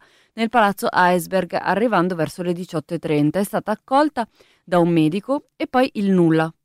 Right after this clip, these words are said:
Nessun infermiere è passato per raccogliere la tar-, la terapia farmacologica, eccetera.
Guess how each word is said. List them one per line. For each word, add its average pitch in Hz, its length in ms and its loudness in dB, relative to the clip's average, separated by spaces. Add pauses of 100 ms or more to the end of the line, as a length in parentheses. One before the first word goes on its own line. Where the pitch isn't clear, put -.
(140)
Nessun 196 380 -6
infermiere 226 420 0
è 202 40 0
passato 185 400 -6
per 175 120 -6
raccogliere 180 560 -2
la 165 120 0
tar-, 165 240 -8
la 165 220 0
terapia 160 340 -4
farmacologica, 185 880 -2
eccetera. - 560 -18